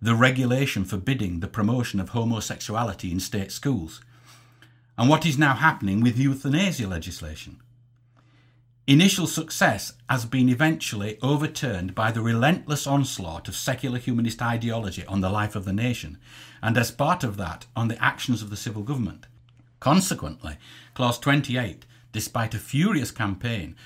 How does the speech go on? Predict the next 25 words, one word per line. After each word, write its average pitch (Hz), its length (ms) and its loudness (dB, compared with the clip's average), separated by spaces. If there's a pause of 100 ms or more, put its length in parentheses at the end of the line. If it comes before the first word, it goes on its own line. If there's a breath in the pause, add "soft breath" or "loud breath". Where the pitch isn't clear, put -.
(120)
waged 110 280 0
by 101 160 -2
several 139 400 -2
Christian 117 420 -6
lobbying 110 340 -4
groups, 78 360 -14 (280 soft breath)
was 110 160 0
eventually 131 540 2
abolished, 104 560 -6 (500 soft breath)
and 123 140 4
attempts 170 380 0
to 156 120 -2
introduce 135 600 0
euthanasia 131 680 0
continue, 127 600 -6 (340)
chipping 170 360 2
away 104 300 -2
little 104 280 0
by 139 180 0
little 92 380 -6
at - 160 -6
an 98 100 0
outdated 101 680 -4
Christian 95 480 -4
morality. 90 540 -6